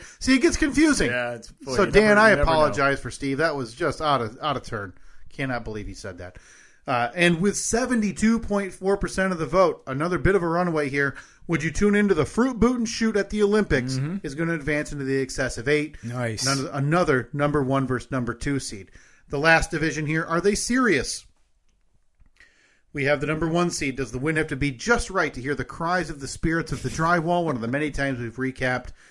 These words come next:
Speaker 1: the, uh, family drama here as Steve screamed at his not yet bride as they were carrying <laughs> drywall down the steps in their former home. And I don't, that shouldn't sit here and make me laugh, but we talked about it. And
Speaker 2: Uh,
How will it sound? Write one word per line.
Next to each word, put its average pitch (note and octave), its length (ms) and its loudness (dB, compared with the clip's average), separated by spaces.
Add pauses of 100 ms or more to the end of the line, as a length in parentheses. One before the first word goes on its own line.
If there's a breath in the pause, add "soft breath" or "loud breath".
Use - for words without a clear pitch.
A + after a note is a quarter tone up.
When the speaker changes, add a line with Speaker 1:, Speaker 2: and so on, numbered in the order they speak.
(360 soft breath)
Speaker 1:
the, G#2 420 -10 (140)
uh, G#2 180 -14
family D3 400 -4
drama C#3 400 -2
here C3 260 0
as A2 160 -4
Steve C3 480 -8 (320 soft breath)
screamed C#3 540 -4
at C3 140 0
his A#2+ 280 -6 (520)
not D#3+ 280 0
yet C#3 220 -2
bride A#2 400 -2 (400 soft breath)
as A2 100 -12
they A#2 120 -6
were G#2+ 80 -4
carrying A#2+ 340 -6
<laughs> - 0 -
drywall A#2 580 -4
down B2+ 200 -4
the A2 80 -10
steps - 340 -4
in C3 80 -8
their B2 140 -4
former B2+ 420 -6
home. C3+ 280 -4 (100)
And C3+ 100 -6
I - 40 -2
don't, B2+ 160 -10 (180)
that E3 160 2
shouldn't A#3 340 -2
sit G3 220 4
here D3 300 0 (260 loud breath)
and E3 200 0
make E3 240 2
me E3+ 140 -4
laugh, D3+ 720 0
but D3+ 260 -2 (280 loud breath)
we E3 180 6
talked G3 340 4
about F#3 280 8
it. F#3+ 160 -4
And C#3+ 400 2
Speaker 2:
Uh, - 80 -12